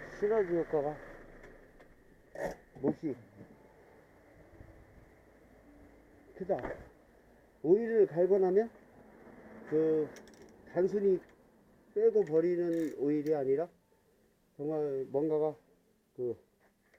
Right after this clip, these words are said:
오일 가른 거 이상의 열 배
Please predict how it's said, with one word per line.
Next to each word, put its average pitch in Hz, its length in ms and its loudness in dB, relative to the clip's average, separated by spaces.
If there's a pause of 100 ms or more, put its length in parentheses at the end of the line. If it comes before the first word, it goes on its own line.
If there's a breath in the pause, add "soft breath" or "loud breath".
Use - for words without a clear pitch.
(1160)
오일 180 360 2
가른 165 340 0
거 170 120 0
이상의 160 480 -2 (840)
열 143 180 2
배 156 500 2